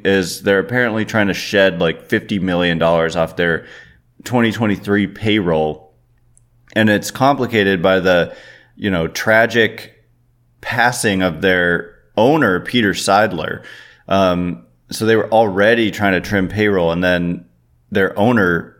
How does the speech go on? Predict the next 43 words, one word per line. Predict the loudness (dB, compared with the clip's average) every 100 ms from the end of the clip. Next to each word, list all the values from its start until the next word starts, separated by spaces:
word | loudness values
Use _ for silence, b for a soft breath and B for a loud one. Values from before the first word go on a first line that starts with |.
| _ _ -6
passed | -4 -4 -4
away, | -4 -2 -2 -4 -6 -4
um, | 0 0 -2 -2
at | -4 0
the | -2
age | 0 -4
of, | -6 -4
like, | -6 -4
sixty-three. | -6 -6 -10 -10 -6 -4 -6 -14 B B B B B
And | 0 4 4 4 0 -4
so | 0 2
anyway, | 4 2 2
Grisham | 0 0 0 0 -2 -4 -2
has | -2 -2
two | -2 2
years | 4 2 2
of | -6
team | -2 -2 0
control | -4 0 2 2
remaining, | 0 -2 -2 -4 -2
and | 2 2 2 0 -6 B B B B 0
I |
don't | 2
know. | 4 0 -6 -16 -4
He's | -2 0
so | 2 2
good | 2 0
defensively | 0 0 -2 0 0 2
that | 2
I | 0
could | -2 -2
view | 0 0
him | 0
as, | -4 -4 -2
as | -2
a | -2
fit, | 0 0 0 -2 0
but | 0 0 -4 2
the | 4 2 2
offense, | 2 2 2 0 -2 -4
I'm, | -4 -4 -4
I'm | -2
guessing | 0 0 0 -2 -2 -6 -16